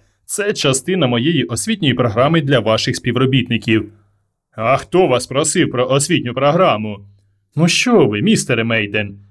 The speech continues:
мовив Гросвенор з удаваним подивом. «А що б іще ви робили в моєму відділі?» Він урвав себе сміхом. «Та я ж жартую. Це дезодорант. Не хочу, щоб тут смерділо».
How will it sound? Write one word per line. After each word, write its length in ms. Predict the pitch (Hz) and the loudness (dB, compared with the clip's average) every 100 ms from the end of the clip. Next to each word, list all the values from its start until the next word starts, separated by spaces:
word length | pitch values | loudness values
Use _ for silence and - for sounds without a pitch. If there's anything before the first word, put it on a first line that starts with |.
| - | -4
мовив 340 | 120 117 110 | 0 2 0
Гросвенор 580 | 104 139 190 165 156 151 | 0 2 2 2 2 2
з 100 | 110 | 0
удаваним 500 | 110 113 110 117 117 | 0 2 2 0 0
подивом. 560 | 120 113 107 104 98 - _ _ _ | -2 -2 0 -2 -4 -12 _ _ _
«А 180 | - 104 | -6 -4
що 240 | - 135 | 0 2
б 60 | 147 | 4
іще 320 | 165 - 214 | 2 2 0
ви 120 | 208 | 2
робили 380 | 156 156 180 123 | 2 4 4 4
в 60 | 110 | 2
моєму 320 | 160 165 139 | 2 4 4
відділі?» 680 | 185 180 110 117 110 101 101 _ _ _ _ _ _ _ - | 2 0 0 0 0 -2 -8 _ _ _ _ _ _ _ -6
Він 320 | 123 190 208 | -2 0 0
урвав 380 | 160 123 113 120 | 0 0 0 0
себе 280 | - 120 123 | -2 -4 -4
сміхом. 580 | - 117 107 113 104 - _ _ _ | -2 -2 0 -2 -4 -6 _ _ _
«Та 160 | - 208 | -4 0
я 160 | 156 123 | 2 2
ж 120 | 107 | 2
жартую. 800 | 135 139 - 170 120 104 101 - - - | 0 0 2 2 2 0 -8 -12 -20 -6
Це 140 | 262 | -2
дезодорант. 760 | 220 180 202 156 117 98 98 - | 0 2 2 2 2 -2 -6 -2
Не 120 | 277 | 0
хочу, 320 | - 143 117 | 2 0 -2
щоб 200 | - 139 | -6 -4
тут 160 | 131 - | -4 -2
смерділо». 720 | 147 139 113 110 101 98 | 0 2 2 -2 -2 -4